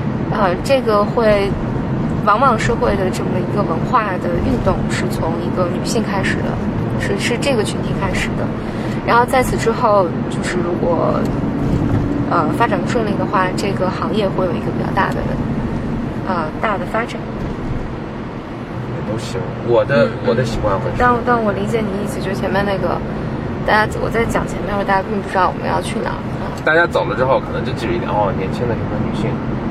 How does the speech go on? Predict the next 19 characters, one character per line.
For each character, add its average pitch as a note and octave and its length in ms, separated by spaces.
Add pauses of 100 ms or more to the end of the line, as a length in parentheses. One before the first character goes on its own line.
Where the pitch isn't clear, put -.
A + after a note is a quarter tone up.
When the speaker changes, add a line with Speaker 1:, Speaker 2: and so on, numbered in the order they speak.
(100)
Speaker 2:
在 - 80
做 - 160
咨 - 80
询。 - 160 (560)
对。 - 80 (160)
Speaker 1:
好 G3+ 160
了， B3 80 (100)
然 F#3 140
后 A#3 400
我 F#3+ 80
要 F3 120
继 - 120
续 - 140
了 D3+ 60
啊。 - 120 (300)
Speaker 2:
啊， - 320
继 - 100
续。 - 40 (100)
Speaker 1:
嗯， A3+ 180